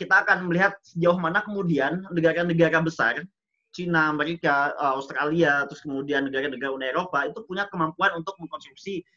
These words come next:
sistem ekonomi politik global yang baru. Tadi sudah dibahas oleh Bang Sofwan. Eh, apa namanya, yang kemudian perlu kita lihat sekarang adalah, eh, bagaimana kemudian, eh,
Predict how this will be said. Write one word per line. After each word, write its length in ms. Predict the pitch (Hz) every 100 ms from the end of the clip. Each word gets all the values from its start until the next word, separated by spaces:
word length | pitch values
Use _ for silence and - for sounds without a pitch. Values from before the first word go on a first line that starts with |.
| _
sistem 320 | - 175 190
ekonomi 400 | 175 165 156 170
politik 400 | 160 139 143 147 -
global 240 | 147 139 135
yang 80 |
baru. 160 | 131 131
Tadi 160 | 175 202
sudah 160 | 175
dibahas 240 | 156 156 160
oleh 160 | 139 139
Bang 160 | 135 135
Sofwan. 400 | 143 143 117 107 _ - - - - - _ -
Eh, 640 | 156 160 165 165 160 151 - _ _ _ _ _ _ - - 151 104
apa 200 | 151 185
namanya, 320 | 196 160 156
yang 180 | 202 185
kemudian 400 | 175 175 170 196
perlu 220 | 185 180
kita 160 | 180 160 156
lihat 240 | 180 190
sekarang 320 | 175 156 202
adalah, 500 | 208 165 120 135 175 175 _ -
eh, 200 | 160 165
bagaimana 560 | 170 170 170 170 208 214
kemudian, 560 | 196 180 143 151 196 208 - _ _ _ -
eh, 420 | 160 165 165 160